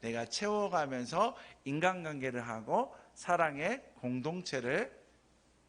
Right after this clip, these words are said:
완성해가는 건 더 중요한 일이구나. 그때에서 비로소 우리는 오래 참아가면서, 온유해지면서 사랑을 완성하며 천국을 우리는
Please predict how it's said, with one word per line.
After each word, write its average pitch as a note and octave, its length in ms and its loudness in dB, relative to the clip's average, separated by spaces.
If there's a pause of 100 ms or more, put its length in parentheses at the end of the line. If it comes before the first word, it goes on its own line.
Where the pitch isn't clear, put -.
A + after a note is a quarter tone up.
(240)
완성해가는 A#2 840 0
건 G3 380 -2 (220)
더 B2+ 480 2 (220)
중요한 A#2+ 500 0
일이구나. G2+ 440 -8 (500)
그때에서 F#3+ 520 4
비로소 C#3+ 480 0
우리는 A#2+ 360 0 (1200)
오래 D#3+ 560 2
참아가면서, C3+ 720 -2 (600)
온유해지면서 E3+ 1040 0 (280)
사랑을 E3 460 0
완성하며 A2+ 640 -4 (280)
천국을 A2+ 840 -4 (720)
우리는 F#2+ 440 -6